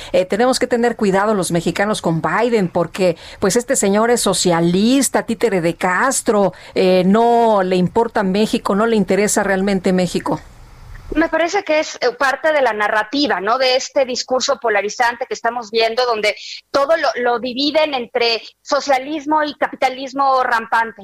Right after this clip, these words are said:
Speaker 2: Yo creo que las cosas no son así. Yo creo que sí hay una gama enorme de grises. Podemos ver muchos colores en esto. Y lo que sí es que Biden, pues, tiene una, una agenda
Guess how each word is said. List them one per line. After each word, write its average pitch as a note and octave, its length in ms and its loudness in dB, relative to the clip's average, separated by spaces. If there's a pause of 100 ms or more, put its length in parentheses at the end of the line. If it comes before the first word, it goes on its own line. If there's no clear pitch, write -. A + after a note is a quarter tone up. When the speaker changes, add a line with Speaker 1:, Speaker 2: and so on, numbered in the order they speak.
Speaker 2:
Yo B3+ 80 -8
creo G#4 160 -2
que F#4+ 100 -2
las A3 220 -2
cosas D4 320 -2
no C4+ 140 -4
son D#4+ 160 -4
así. B3 360 -10
Yo B3+ 100 2
creo C#4 180 -4
que A#3+ 80 -2
sí - 180 -2
hay C4+ 240 0
una D4 160 -2 (100)
gama B3+ 320 2 (320)
enorme C#4 640 0
de B3 140 0
grises. A3+ 560 -4
Podemos B3 420 -2
ver B3 160 0
muchos E4 540 -2
colores A#3+ 500 0
en G#3 140 -6
esto. G3+ 340 -2 (480)
Y E4+ 320 0
lo D#4+ 320 2
que D#4 140 -2
sí C#4+ 260 -4
es E4 140 0
que G4+ 100 -2
Biden, D#4+ 320 -2
pues, B3 200 -2
tiene C4+ 260 2
una, E4+ 180 0 (160)
una D4 280 0
agenda C#4 380 -2